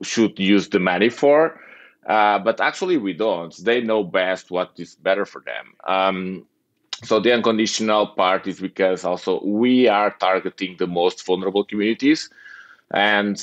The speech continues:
the places where the dollar amount makes the biggest difference also versus the, the,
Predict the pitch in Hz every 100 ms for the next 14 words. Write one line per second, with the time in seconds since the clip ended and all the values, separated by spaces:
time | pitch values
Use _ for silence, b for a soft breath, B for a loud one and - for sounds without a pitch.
0 | - 107 101 110 113 117 120 92 92 98
1 | 95 92 85 90 92 92 87 90 95 98
2 | 98 - 82 87 - - 92 - 110 117
3 | - - 87 90 73 87 82 87 87 85
4 | 80 80 82